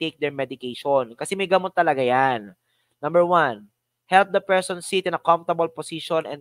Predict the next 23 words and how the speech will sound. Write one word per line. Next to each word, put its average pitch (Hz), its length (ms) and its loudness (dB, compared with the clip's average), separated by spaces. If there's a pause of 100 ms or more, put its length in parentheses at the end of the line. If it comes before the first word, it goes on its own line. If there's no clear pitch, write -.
take 160 240 -6
their 143 80 -2
medication. 120 720 -10 (480)
Number 127 320 -4
two, 175 240 -2
reassure 180 480 -2
the 160 80 0
person. 131 560 -4 (320)
If 160 240 -4
the 160 80 6
attack 170 320 2
becomes 156 320 -4
severe, 180 560 -4 (320)
call 180 240 2
emergency 160 560 -4
services 135 640 -8
or 127 160 -6
get 139 240 -4
someone 120 640 -8 (160)
else 139 400 -2
to 131 80 -12
do 117 160 -10
it. 95 160 -12